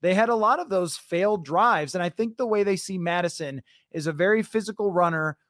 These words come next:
who's going to make sure he's pushing forward for three or four yards that gives them an opportunity to still run or pass on second down is kind of the biggest thing. And also,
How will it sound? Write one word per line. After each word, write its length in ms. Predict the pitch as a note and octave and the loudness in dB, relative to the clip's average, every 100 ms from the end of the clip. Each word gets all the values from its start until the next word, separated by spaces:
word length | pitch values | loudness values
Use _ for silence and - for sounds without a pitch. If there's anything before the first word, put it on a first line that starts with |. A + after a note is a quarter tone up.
| - | -8
who's 240 | F3+ D3+ | -6 -4
going 320 | E3+ F3+ A3 | 0 2 0
to 120 | G#3 | -2
make 220 | G#3 G3+ E3 | -2 -2 -4
sure 220 | G3 F#3 | -2 0
he's 180 | F3 - | 0 -4
pushing 380 | - F#3 F#3+ | -4 -4 -4
forward 500 | E3+ E3+ E3 D#3+ D#3 | -4 2 2 2 0
for 100 | - | -4
three 320 | D3+ - E3 G#3 | -12 -4 0 2
or 80 | |
four 280 | G3+ - F#3 | 0 2 0
yards 380 | F3 E3 D#3+ A#2+ | 2 2 0 -6
that 120 | C#3+ | -6
gives 200 | F#3+ F#3+ | -4 -2
them 140 | A3+ G3 | -2 0
an 60 | |
opportunity 760 | F3 F3 E3+ - E3+ D#3 D3 C3 _ _ | -2 -2 -8 -8 -6 -4 -6 -8 _ _
to 100 | F3+ | -6
still 360 | E3 - G#3+ G#3 | -4 2 4 4
run 240 | E3 F3+ | 4 2
or 120 | F3+ | 2
pass 500 | E3+ D#3 D3+ D3 - - _ _ | -2 -2 -2 -2 -6 -16 _ _
on 180 | D#3+ D#3+ | -6 -4
second 480 | C#3 - E3+ F3 C#3 | -4 -2 -2 -2 -6
down 200 | D3 C3 _ | -4 -6 _
is 140 | - - | -20 -6
kind 240 | F3 G3 | -2 0
of 80 | F3 | 0
the 60 | |
biggest 380 | C#3+ E3 D3+ C#3 | -2 -6 -6 -10
thing. 260 | - B2+ G#2 _ _ _ - | -10 -10 -12 _ _ _ -6
And 140 | F#3+ G3 - | -4 -4 -4
also, 720 | A#3 E4 B3+ F#3+ D3 D#3 | 2 2 2 0 2 0